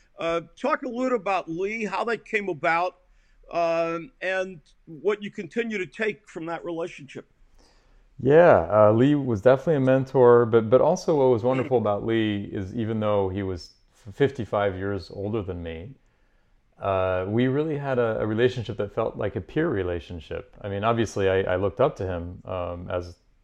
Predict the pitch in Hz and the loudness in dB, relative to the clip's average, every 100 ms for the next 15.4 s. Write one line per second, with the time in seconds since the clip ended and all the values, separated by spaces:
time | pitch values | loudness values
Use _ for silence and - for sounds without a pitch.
0 | _ _ 98 85 85 92 - 95 87 85 | _ _ -10 -4 -2 -4 -4 -6 -4 -6
1 | 90 139 - - 113 117 98 92 95 90 | -10 -14 -16 -10 -6 -2 -2 -2 -4 -4
2 | 92 110 127 120 - _ _ _ _ _ | -2 2 2 2 -4 _ _ _ _ _
3 | _ 147 104 95 95 101 - 98 95 90 | _ -4 -2 -2 0 2 2 0 0 -2
4 | 87 87 113 101 92 90 - _ _ _ | -4 -2 0 0 -2 -8 -12 _ _ _
5 | _ _ - - 120 104 92 98 - 113 | _ _ -20 -2 0 2 0 -2 -2 0
6 | 131 123 98 92 98 95 92 92 92 98 | 0 0 -4 -4 -8 -10 -8 -6 -2 -2
7 | 101 92 85 107 113 92 82 - _ _ | -4 -8 -8 -6 -4 -4 -8 -14 _ _
8 | _ _ _ - 104 113 110 - - _ | _ _ _ -12 0 2 2 0 -12 _
9 | _ _ 120 147 170 185 170 - 135 151 | _ _ -6 -4 -2 -2 -4 -4 -2 0
10 | 147 127 127 120 135 131 107 107 127 107 | 4 2 2 0 2 0 0 2 2 2
11 | 87 92 101 98 95 95 - 120 120 101 | 0 -2 -2 -2 -4 -6 0 2 2 0
12 | - 107 98 98 92 90 98 90 85 90 | 0 -2 -2 -6 -8 -6 -4 -4 -8 -10
13 | 95 - 113 104 90 90 92 107 95 92 | -10 -2 0 0 -2 -6 -6 -4 -6 -8
14 | 85 85 104 98 90 85 85 87 98 101 | -10 -8 -8 -4 -4 -4 -6 -8 -6 -4
15 | 104 127 123 | 2 4 4